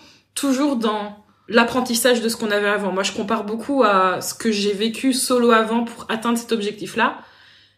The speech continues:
Et là, ce chiffre d'affaires-là, on l'a atteint, mais dans un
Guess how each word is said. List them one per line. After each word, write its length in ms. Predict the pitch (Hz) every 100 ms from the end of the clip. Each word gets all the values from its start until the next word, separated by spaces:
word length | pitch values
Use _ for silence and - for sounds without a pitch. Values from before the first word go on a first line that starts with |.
| -
Et 100 | 226
là, 220 | 226 226
ce 480 | 196 - - - 226
chiffre 320 | 220 233 -
d'affaires-là, 680 | 202 196 202 196 214 285 - - _ _ -
on 80 | 220
l'a 160 | 196
atteint, 300 | 190 190 294
mais 680 | 262 190 180 175 170 175 - _
dans 220 | 180 170
un 80 | 170